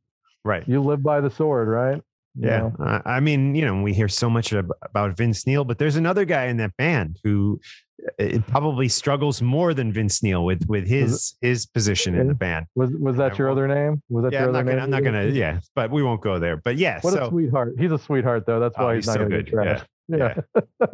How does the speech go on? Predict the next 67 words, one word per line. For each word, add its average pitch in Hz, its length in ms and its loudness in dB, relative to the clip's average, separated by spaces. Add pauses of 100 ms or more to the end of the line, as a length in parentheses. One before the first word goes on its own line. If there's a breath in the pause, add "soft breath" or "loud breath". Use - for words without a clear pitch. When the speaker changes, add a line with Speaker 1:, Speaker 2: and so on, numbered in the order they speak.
Speaker 1:
Yeah. - 100 2 (420 loud breath)
But 156 120 2
let's 170 220 2
call 196 300 2
it, 196 120 -2
let's 165 220 -2
call 190 220 2
it 175 100 2
a 160 60 0
day 170 320 2
here. 165 340 0 (180)
Uh, 139 80 -6
I 139 260 2
have 139 260 2
to 143 80 2
actually 127 320 0
hop 127 240 0
back 120 200 0
over 120 140 2
to 117 80 2
my 110 180 2
A 120 220 2
and 120 100 2
E 127 120 2
job, 113 440 0 (240)
working 104 240 0
from 101 160 -2
home. 120 280 2
Speaker 2:
Yeah. - 800 -4
Speaker 1:
Um, 98 100 0
but 101 140 0
always 127 320 0
great 117 260 0
hanging 127 340 2
with 117 140 0
you, 117 340 2
Joey. 151 380 0
And 139 100 2
I 104 60 0
know 104 140 0
we 107 240 0
will 113 220 0
be 117 160 0
in 107 120 2
touch. 135 300 0
I'll 98 180 0
keep 101 280 -4
you 110 320 2
abreast 107 500 -2
of 101 80 0
everything 104 500 0
that's 92 160 -4
going 107 260 0
on 104 140 0
Speaker 2:
Yeah. 104 60 0
Speaker 1:
on 101 100 2
my 107 300 0
end. 123 180 2
And 101 140 0
please 101 240 0
do 113 120 0
the 95 100 0
same. 120 380 0
You 120 60 2
staying 131 300 0
healthy 143 420 0
still? 160 420 0